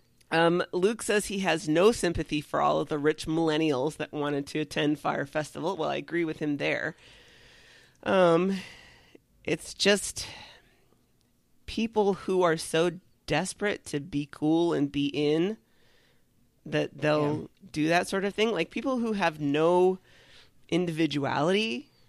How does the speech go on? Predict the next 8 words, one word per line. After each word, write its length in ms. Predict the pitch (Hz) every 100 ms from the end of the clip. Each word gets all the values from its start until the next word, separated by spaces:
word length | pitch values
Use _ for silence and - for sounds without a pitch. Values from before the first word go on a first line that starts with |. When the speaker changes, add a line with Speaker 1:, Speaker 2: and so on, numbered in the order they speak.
| _ _ _ -
Speaker 1:
and 180 | 156 147
no 280 | 151 151 156
originality, 960 | 143 139 143 147 147 156 165 175 175 -
and 360 | 147 147 143 -
they're 240 | 151 147
just 320 | 143 139 -
going 500 | - 143 143 143 139 -
with 180 | 143